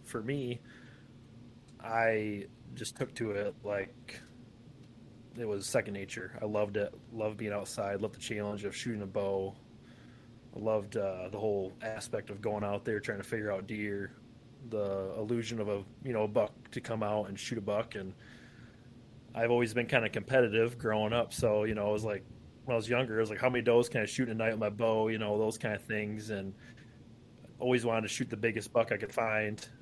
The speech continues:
after I shot a few, you know, year and a half old deer. And then I don't know what really happened. I know my uncle and dad, they started shooting four bys on a property up north.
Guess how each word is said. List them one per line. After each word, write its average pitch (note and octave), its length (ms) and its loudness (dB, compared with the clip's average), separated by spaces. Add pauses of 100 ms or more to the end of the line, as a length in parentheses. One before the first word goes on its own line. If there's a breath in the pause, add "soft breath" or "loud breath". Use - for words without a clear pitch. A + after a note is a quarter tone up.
(1040)
after B2 400 8
I G2+ 60 4
shot G#2+ 280 4
a F#2+ 60 2
few, G#2 300 -2
you G#2+ 160 0
know, G2+ 80 2
year G#2 180 2
and G#2 100 2
a - 20 0
half G#2 260 0
old G2 180 0
deer. G2 480 -4 (1300 loud breath)
And A2+ 160 -4
then A#2 360 0 (460)
I D3+ 100 -4
don't F#3+ 120 2
know E3+ 80 8
what D3 200 8 (100)
really C#3+ 240 8
happened. C3 340 6
I B2 40 2
know B2 100 2
my B2 200 2
uncle B2+ 240 4
and A2+ 80 2
dad, A#2 260 6
they B2 80 4
started B2 300 -4
shooting A2+ 220 -6
four A2+ 240 4
bys A#2+ 500 0 (160)
on A2 100 -6
a G#2 60 -2
property A2+ 460 2
up F#2+ 60 -2
north. A2 440 -2